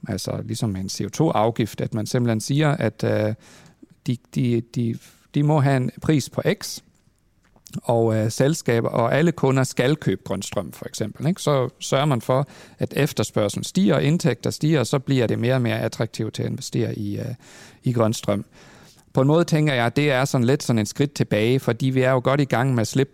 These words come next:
den grønne bølge fri. Øh, og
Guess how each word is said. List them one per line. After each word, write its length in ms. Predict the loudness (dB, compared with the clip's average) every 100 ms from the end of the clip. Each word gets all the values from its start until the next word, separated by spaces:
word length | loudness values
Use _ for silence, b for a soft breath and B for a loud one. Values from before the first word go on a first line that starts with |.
| -2
den 140 | -2
grønne 440 | 0 2 2 0 -2 _ -20 _
bølge 380 | 0 2 2 0
fri. 420 | -2 -2 -2 -2 -10 _ _ _ -2
Øh, 440 | 2 2 2 0 -2 _ _ _ _ _ _ _ _ B B B B B B _
og 140 | -4